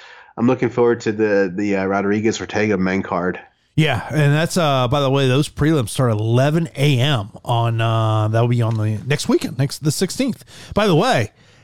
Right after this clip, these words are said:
Speaker 2: after this weekend, we got back-to-back weekends of afternoon M M A on Saturday. I don't know if you know that. We got Long Island, then we got London. So we, we, you know,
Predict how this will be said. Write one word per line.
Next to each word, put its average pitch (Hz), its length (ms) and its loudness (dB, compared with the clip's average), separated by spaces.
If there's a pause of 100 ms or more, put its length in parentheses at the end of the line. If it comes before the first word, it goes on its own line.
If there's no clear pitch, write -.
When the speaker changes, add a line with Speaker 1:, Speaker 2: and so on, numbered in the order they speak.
(120)
Speaker 2:
after 190 240 0
this 190 220 0
weekend, 113 500 0
we 175 140 2
got 143 240 0
back-to-back 165 580 0
weekends 175 380 2
of 135 80 4
afternoon 151 380 2
M 139 200 2
M 165 80 2
A 240 40 4
on 175 160 2
Saturday. 113 420 0
I 113 40 2
don't 127 120 2
know 202 60 2
if 208 100 -2
you 214 60 4
know 269 160 4
that. 165 340 0 (220)
We 165 80 2
got 143 160 0
Long 160 280 4
Island, 220 440 2
then 165 80 2
we 170 80 2
got 147 160 0
London. 147 460 2
So 135 240 2
we, 151 140 2
we, 160 160 2
you 156 180 2
know, 131 140 0